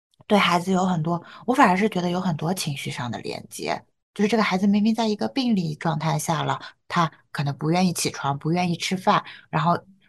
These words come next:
可能我们作为医护想采取一些就是偏向于强制的措施，把他从床上拉起来呀，让他坐在椅子上，或者就把他那个饭放在他前面，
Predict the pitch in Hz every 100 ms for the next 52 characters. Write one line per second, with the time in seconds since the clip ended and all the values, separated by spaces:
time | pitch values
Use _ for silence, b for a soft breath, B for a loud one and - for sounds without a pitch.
0 | _ _ - - 135 175 226 147 156 151
1 | 147 160 160 151 123 117 - - 120 107
2 | - - 85 - - - - - 175 160
3 | 165 151 120 117 - 131 - - - -
4 | 107 120 151 160 151 156 190 202 254 -
5 | 180 175 180 180 b - 165 170 185 170
6 | 165 139 120 147 185 170 B - 185 165
7 | 220 151 151 165 165 165 180 156 190 185
8 | 185 185 175 147 160